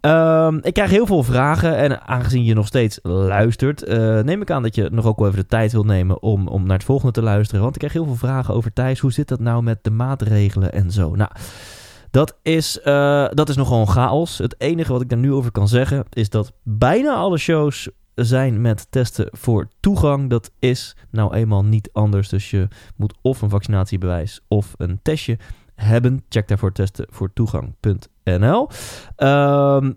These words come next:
het voordeel is wel, dan heb je de show zoals die bedoeld is. Dan mogen de zalen zo goed als vol. En dan komt de show veel en veel beter tot zijn recht. Mocht je nu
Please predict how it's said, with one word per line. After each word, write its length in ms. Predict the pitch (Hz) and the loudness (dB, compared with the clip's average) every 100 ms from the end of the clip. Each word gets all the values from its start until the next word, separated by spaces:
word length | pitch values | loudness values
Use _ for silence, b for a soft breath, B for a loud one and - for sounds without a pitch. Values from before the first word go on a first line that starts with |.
| _ | _
het 160 | 143 139 | -2 0
voordeel 320 | 208 202 175 | 2 2 2
is 180 | 156 123 | 0 0
wel, 460 | 127 160 135 139 | 2 2 2 2
dan 220 | 135 139 | 2 2
heb 200 | 127 156 | 2 0
je 100 | - | 0
de 80 | 131 | -2
show 360 | 127 151 147 147 | 0 0 0 0
zoals 420 | 147 107 139 131 | 0 2 0 0
die 140 | 131 | -2
bedoeld 420 | 120 127 151 156 - | 0 2 2 2 0
is. 240 | 110 98 | -2 0
Dan 120 | 117 | 2
mogen 260 | 123 151 143 | 2 2 0
de 80 | 120 | 0
zalen 420 | 135 135 127 107 B B - | 0 2 0 -2 B B -2
zo 220 | 135 131 | 2 2
goed 420 | 110 180 208 - | 4 2 0 -2
als 320 | 135 135 - | -2 -2 -2
vol. 640 | - 117 113 151 175 185 202 B B - | -4 -2 2 2 2 0 -4 B B -6
En 180 | 143 147 | -4 0
dan 140 | 147 | -2
komt 200 | 143 160 | -2 -4
de 60 | 143 | -4
show 400 | - 143 135 117 | -4 -2 0 0
veel 480 | 104 120 156 165 - | 2 4 4 2 0
en 200 | 120 113 | 0 2
veel 400 | 120 143 143 113 | 2 2 0 0
beter 580 | 113 131 135 123 113 110 | 2 2 0 -2 -2 -2
tot 260 | - 117 - | -2 -4 -4
zijn 320 | 110 110 104 | 0 2 2
recht. 560 | - 107 131 196 - - B B B B | 2 2 4 2 -4 -8 B B B B
Mocht 220 | 151 185 | 2 2
je 100 | 175 | 2
nu 120 | 165 | 2